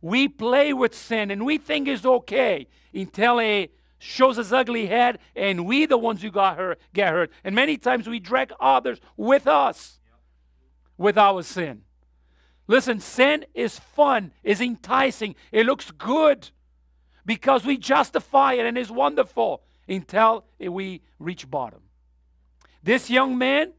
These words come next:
he had all the money, that money, uh, to buy all the kinds of stuff until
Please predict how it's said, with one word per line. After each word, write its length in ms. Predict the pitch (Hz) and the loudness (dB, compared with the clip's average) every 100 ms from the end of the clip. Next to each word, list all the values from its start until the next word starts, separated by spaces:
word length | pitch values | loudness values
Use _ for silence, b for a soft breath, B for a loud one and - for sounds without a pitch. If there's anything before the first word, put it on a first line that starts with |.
| _ _ _ _ - | _ _ _ _ -6
he 140 | 214 | 2
had 100 | 254 | 4
all 200 | 254 302 | 6 4
the 100 | 311 | 2
money, 380 | 302 294 277 247 | 0 2 2 0
that 200 | 240 233 | 0 0
money, 300 | 226 247 254 | 0 -2 -2
uh, 220 | 233 233 185 - | -4 -6 -8 -16
to 100 | 190 | -2
buy 180 | 226 240 | 0 2
all 200 | 269 285 | 2 0
the 60 | |
kinds 280 | 269 262 240 | 0 -2 -4
of 80 | - | -8
stuff 160 | 226 214 | -8 -6
until 320 | 214 254 | -2 -2